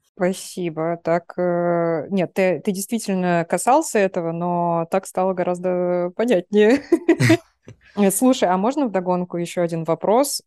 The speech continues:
Э, он, опять же, очень тупой, но вот с-,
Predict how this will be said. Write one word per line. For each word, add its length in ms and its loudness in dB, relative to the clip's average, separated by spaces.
Э, 460 2
он, 140 2
опять 280 0
же, 100 -10
очень 340 0
тупой, 540 -2
но 480 2
вот 140 -2
с-, 60 -12